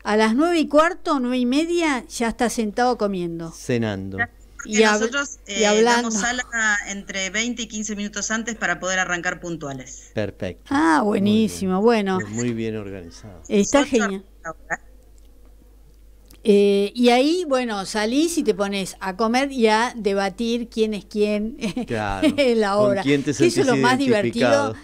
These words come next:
Speaker 1: después de ir al teatro o, bueno, de ir al cine, es
Speaker 2: Por
Speaker 1: ir y
Speaker 2: supuesto.
Speaker 1: charlar con, con la per-, por eso está lindo ir con alguien al cine, al
Speaker 2: Claro.
Speaker 1: teatro. O sea,
Speaker 2: Ujú.
Speaker 1: está bien ir solo, pero es mejor siempre ir con alguien para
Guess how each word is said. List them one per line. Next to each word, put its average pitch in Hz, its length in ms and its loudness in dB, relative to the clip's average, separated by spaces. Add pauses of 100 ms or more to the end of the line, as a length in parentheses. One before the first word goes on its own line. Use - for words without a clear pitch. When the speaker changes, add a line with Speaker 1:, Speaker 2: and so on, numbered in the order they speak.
(100)
Speaker 1:
después 190 360 2
de 302 80 4
ir 220 100 2
al 190 140 0
teatro 208 600 2
o, 175 140 -8
bueno, 185 260 -4
de 170 140 -10
ir 196 160 -4
al 180 100 -6
cine, 226 540 -4
es 202 80 -6 (220)
Speaker 2:
Por 240 80 -2
Speaker 1:
ir 262 160 0
y 247 100 -4
Speaker 2:
supuesto. - 80 -12
Speaker 1:
charlar 214 580 0
con, 185 400 -4
con 185 460 -8
la 190 120 -10
per-, 202 200 -4 (200)
por 247 140 2
eso 269 140 0
está 254 180 0
lindo 277 260 0
ir 247 140 0
con 208 200 0
alguien 196 360 -2
al 175 160 -6
cine, 185 280 -6
al 175 40 -2
Speaker 2:
Claro. 175 100 -6
Speaker 1:
teatro. 170 520 -8
O 165 80 -14
sea, 165 220 -10
Speaker 2:
Ujú. - 60 -18 (280)
Speaker 1:
está 226 260 -2
bien 233 220 4
ir 220 160 2
solo, 233 560 2 (340)
pero 190 220 0
es 208 100 0
mejor 220 360 -2
siempre 214 340 0
ir 214 100 0
con 214 160 0
alguien 220 320 -2
para 180 300 -2